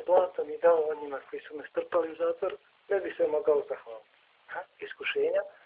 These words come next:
blagodati, doživljavao je, iskušenja je doživljavao kao blagodati. Ha? Pa Ibn Kajim, alejhi rahmetullah, njegov učenik, rekao je također prelijepe riječi kada kaže: „Istinski zarobljenik nije onaj ko se nalazi iza rešetaka.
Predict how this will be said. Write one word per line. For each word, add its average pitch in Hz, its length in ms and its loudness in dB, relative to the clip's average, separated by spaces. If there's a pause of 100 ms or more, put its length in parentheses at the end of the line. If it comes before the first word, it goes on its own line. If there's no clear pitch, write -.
(200)
blagodati, 160 600 4 (300)
doživljavao 151 720 6
je, 147 180 6 (280)
iskušenja 508 520 0
je - 80 8
doživljavao 156 560 6
kao 139 200 4
blagodati. 127 540 2 (220)
Ha? 131 140 -6 (240)
Pa 139 120 2
Ibn 160 180 0 (160)
Kajim, 170 360 6 (180)
alejhi 156 360 8
rahmetullah, 156 380 6
njegov 190 300 12
učenik, 208 360 8
rekao 175 280 10
je 170 80 8
također 180 440 6
prelijepe 165 440 6
riječi 180 340 4
kada 147 220 6
kaže: 165 360 10 (420)
„Istinski 175 640 0
zarobljenik 170 800 12 (380)
nije 202 180 10
onaj 185 200 12
ko - 140 0
se 151 120 2
nalazi 147 300 6
iza 131 180 6
rešetaka. 123 600 0